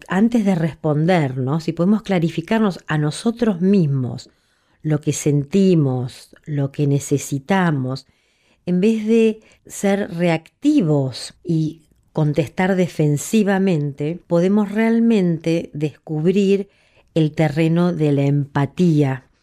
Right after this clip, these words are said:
el terreno de las emociones. Y esto es lo que verdaderamente nos va a conectar con el otro y con nosotros mismos. Van a aparecer nuestros verdaderos sentimientos.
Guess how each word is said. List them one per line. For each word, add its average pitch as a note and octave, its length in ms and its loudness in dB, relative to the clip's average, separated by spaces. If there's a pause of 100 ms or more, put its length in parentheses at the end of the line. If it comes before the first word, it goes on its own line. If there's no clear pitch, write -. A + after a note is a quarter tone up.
(600)
el D3 180 0
terreno E3+ 680 0 (460)
de D3 300 0
las C#3 240 -4
emociones. D3 1120 -2 (380)
Y G#3 180 0
esto - 180 -4
es F3 60 2
lo D3 120 2
que D3+ 120 0
verdaderamente D3+ 800 0
nos D3+ 180 0
va D3+ 180 -2
a D#3 80 -6
conectar D3+ 720 -2 (580)
con C#3+ 180 0
el C#3+ 120 2
otro E3 360 0
y D3+ 120 -6
con C#3 240 -2
nosotros C#3+ 540 -4
mismos. B2 800 -4
Van D#3 180 -2
a F3 60 2
aparecer F3 560 0
nuestros D#3+ 400 -2
verdaderos C#3+ 520 -2
sentimientos. D3 1160 0